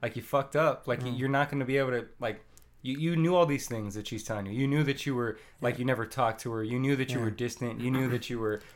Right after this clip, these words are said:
Speaker 1: shitty husband. You knew all this stuff.
Speaker 2: Mm.
Speaker 1: You coulda changed it, but instead you decided to pretend to die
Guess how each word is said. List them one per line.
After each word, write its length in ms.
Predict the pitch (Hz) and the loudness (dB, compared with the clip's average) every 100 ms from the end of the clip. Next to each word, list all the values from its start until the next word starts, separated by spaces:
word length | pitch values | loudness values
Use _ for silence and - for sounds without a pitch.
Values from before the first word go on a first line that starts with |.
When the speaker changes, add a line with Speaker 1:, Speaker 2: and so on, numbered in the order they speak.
| - | -12
Speaker 1:
shitty 360 | - 147 123 117 | -2 0 2 2
husband. 360 | 120 104 113 | 2 0 -2
You 60 | 117 | 2
knew 80 | 147 | 4
all 120 | 139 | 4
this 120 | 110 | 2
stuff. 240 | - 95 120 | -2 -2 -2
Speaker 2:
Mm. 80 | 113 - - | -6 -14 -14
Speaker 1:
You 80 | 107 | -2
coulda 180 | 143 | -2
changed 340 | 113 156 156 147 | 0 2 4 4
it, 60 | 123 | 2
but 80 | 120 | -2
instead 360 | 120 147 147 | -2 2 2
you 80 | 139 | 2
decided 320 | 120 131 127 | 0 0 0
to 260 | - 113 101 - - | -2 -4 -6 -10 -12
pretend 340 | 123 - 147 156 | -8 0 4 4
to 60 | |
die 680 | 120 101 131 123 101 98 120 | 0 2 4 4 0 -6 -8